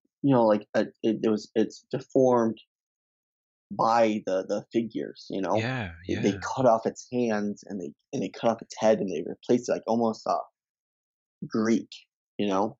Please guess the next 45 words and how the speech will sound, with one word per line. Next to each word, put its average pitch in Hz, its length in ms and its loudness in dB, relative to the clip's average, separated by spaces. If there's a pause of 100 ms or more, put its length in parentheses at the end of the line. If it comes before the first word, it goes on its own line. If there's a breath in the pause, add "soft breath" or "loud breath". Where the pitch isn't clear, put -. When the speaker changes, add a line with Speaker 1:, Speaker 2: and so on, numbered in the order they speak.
(100)
Speaker 2:
Yeah, 165 320 0
it 123 160 4
feels 208 280 0
Speaker 1:
I 226 40 6
Speaker 2:
like - 80 4
a 131 60 6
Speaker 1:
think - 100 0
Speaker 2:
punishment 123 520 2
of 90 100 0
some 95 220 -2
kind 90 360 -6
to 95 100 -6
have 101 160 -4
your 98 100 -2
hands 101 340 -6
cut - 200 -6
off - 160 -6
and 98 80 -2
Speaker 1:
No. - 40 -2
Speaker 2:
everything. 117 240 -8 (300 loud breath)
That's 160 280 2
what 208 200 0
doesn't - 240 2
Speaker 1:
Right, - 140 -2
Speaker 2:
feel 127 160 2
Speaker 1:
right. 101 100 -4
Speaker 2:
natural 101 340 0
about - 260 -2
it - 180 -8
a-, - 180 -2
at 104 100 -4
all. - 340 -8
It 113 180 -6
feels 120 260 0
almost 107 320 -6
nightmarish. 101 760 -6
I, 110 180 -4
I - 20 0
agree 120 240 -2
with 92 160 -10
you, 90 140 -10 (160)
Mitchell. - 340 -14 (2250)
Speaker 1:
Maybe, 107 500 4
maybe, 107 380 4
uh, 98 280 2